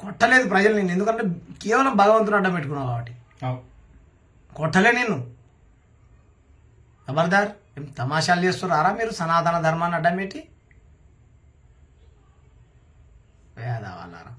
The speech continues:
Speaker 1: ప్రతి, అంతే, ప్రతి ఓడు మతాన్ని అడ్డం పెట్టడం, ప్రజా సమస్యల్ని పక్కదో పట్టియడం. మీ నిజంగా ఎందుకురా పొద్దున్న లేస్తే మతం, మతం, మతం? ఏమురా కులం ఎప్పుడు కూడు పెట్టదు, మతం ఎప్పుడు మంచి నేర్పదురా రే? నిరుద్యోగుల సమస్యల పైన కొట్లాడండి.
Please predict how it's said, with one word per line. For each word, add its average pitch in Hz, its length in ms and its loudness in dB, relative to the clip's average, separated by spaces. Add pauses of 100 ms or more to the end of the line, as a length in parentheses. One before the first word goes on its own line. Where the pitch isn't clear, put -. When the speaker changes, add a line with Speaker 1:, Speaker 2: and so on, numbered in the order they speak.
Speaker 1:
ప్రతి, 160 340 -2 (220)
అంతే, 302 480 2 (440)
ప్రతి 160 300 -4
ఓడు 285 300 4
మతాన్ని 233 340 2
అడ్డం 254 180 -2
పెట్టడం, 294 280 -4 (200)
ప్రజా 226 220 6
సమస్యల్ని 208 400 0
పక్కదో 156 400 -4
పట్టియడం. 123 340 -10 (720)
మీ 220 120 -8
నిజంగా 180 560 -4 (180)
ఎందుకురా 339 360 -4
పొద్దున్న 233 440 -8
లేస్తే 277 300 -2
మతం, 320 440 -6
మతం, 277 320 -6
మతం? 220 280 -6 (520)
ఏమురా 220 340 0
కులం 220 420 -2
ఎప్పుడు 214 180 -6
కూడు 202 280 -4
పెట్టదు, 208 220 2
మతం 190 340 -2
ఎప్పుడు 185 180 -4
మంచి 156 280 -4
నేర్పదురా 151 440 -6
రే? 139 220 -6 (840)
నిరుద్యోగుల 185 540 4
సమస్యల 170 420 -4
పైన 160 180 -2
కొట్లాడండి. 185 600 -2